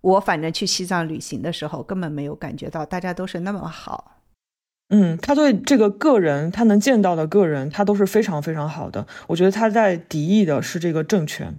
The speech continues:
Speaker 2: 对。
Speaker 1: 嗯，对，对，对。那你是怎么得知这个集美坚赞民族职业学校被关闭的消息的？然后这些学校的师生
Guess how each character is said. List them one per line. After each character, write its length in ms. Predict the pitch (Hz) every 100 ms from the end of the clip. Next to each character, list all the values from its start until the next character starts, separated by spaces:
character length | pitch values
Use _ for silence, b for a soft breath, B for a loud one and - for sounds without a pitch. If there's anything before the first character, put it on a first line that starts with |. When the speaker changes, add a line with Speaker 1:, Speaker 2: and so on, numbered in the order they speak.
| -
Speaker 2:
对。 140 | - - _
Speaker 1:
嗯， 440 | 196 180 175 170 185 _
对， 240 | - 175 165
对， 220 | - 170 160
对。 240 | - 170 175 b b b _ -
那 200 | 381 339
你 320 | 220 196 196
是 200 | - 277
怎 220 | 254 170
么 160 | - 156
得 300 | 226 151 160
知 400 | 165 185 185 180
这 160 | - 175
个 100 | 156
集 240 | - 165
美 260 | 185 147 -
坚 280 | - 180 180
赞 220 | 190 156
民 180 | 143 170
族 100 | 175
职 140 | 160
业 120 | 165
学 200 | 160 131
校 160 | 165 151
被 240 | - 165 - _
关 220 | 208 196
闭 100 | 190
的 100 | -
消 280 | - 175 175
息 180 | - -
的？ 280 | - - - _ _ _ _ _ _ _ _
然 180 | 180 190
后 140 | 240
这 100 | 240
些 400 | 233 240 233 226 -
学 220 | - 190
校 120 | 240
的 140 | 190
师 260 | 175 - 233
生 440 | 233 247 240 240